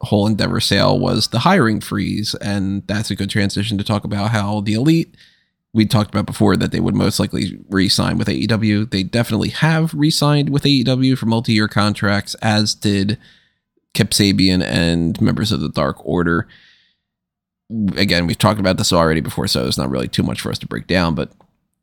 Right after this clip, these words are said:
now we got confirmation of it, and they're gonna be there for at least a couple years. You would assume three to five or something along those lines. And I'm not in the slightest bit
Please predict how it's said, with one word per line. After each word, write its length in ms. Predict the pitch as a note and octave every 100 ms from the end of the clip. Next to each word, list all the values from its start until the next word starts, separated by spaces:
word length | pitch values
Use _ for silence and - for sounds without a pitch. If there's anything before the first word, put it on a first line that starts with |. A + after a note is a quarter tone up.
| - -
now 220 | A2 F#2+
we 100 | F2
got 240 | E2+ - _
confirmation 600 | - F#2 G#2 A2+ F3 -
of 140 | G2 B2+
it, 180 | D#3+ _ -
and 480 | A2+ A2 A2 A2 A2 - -
they're 140 | G#2
gonna 160 | A2 A2
be 140 | A2+
there 220 | A2+ A#2+
for 640 | - G#2+ A2 A2 A2 G#2+ - _ _
at 60 | -
least 200 | F2+ -
a 40 |
couple 280 | - G2+ F#2+
years. 380 | G2 C#3 D#3+ E3
You 60 | G#2
would 100 | A2
assume 500 | - A2 G#2 A2+ - _ -
three 400 | - G2+ G#2 G#2
to 100 | G2+
five 580 | - A2+ A#2 B2+ A#2 -
or 200 | B1+ - _
something 280 | - - E2+
along 240 | E2 F2 G2
those 220 | G2+ A2
lines. 360 | G2 G2 G#2 - - - - _ _ _ _ _ _ -
And 120 | A#2
I'm 140 | A2
not 240 | A2 G#2+ G#2+
in 80 |
the 80 | G2+
slightest 360 | - D#2+ D2+ -
bit 140 | A1+